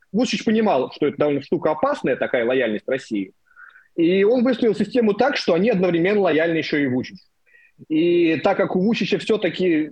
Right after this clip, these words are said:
конкретного влияния внутри Сербии больше, особенно финансового и силового, всё равно его слово решающее, да? Москва не может приказать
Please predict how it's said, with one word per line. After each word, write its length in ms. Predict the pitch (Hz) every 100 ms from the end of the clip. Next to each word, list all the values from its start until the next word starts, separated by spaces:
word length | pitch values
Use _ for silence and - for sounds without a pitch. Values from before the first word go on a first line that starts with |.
| -
конкретного 540 | 180 170 214 208 170
влияния 400 | 175 180 175 165
внутри 300 | 160 156 170
Сербии 360 | - 185 147 147
больше, 440 | 151 262 208 -
особенно 340 | - 151 131 120
финансового 640 | 135 190 240 - 156 123
и 80 | 117
силового, 680 | 139 143 214 302 262 - - _ 185
всё 160 | 269
равно 320 | 247 254 277
его 220 | 247 233 220
слово 260 | 226 208
решающее, 640 | 196 196 160 120 - - 110
да? 200 | 147 160
Москва 340 | 180 220 233
не 100 | 226
может 300 | 233 214 165
приказать 640 | 156 156 160 160 123 -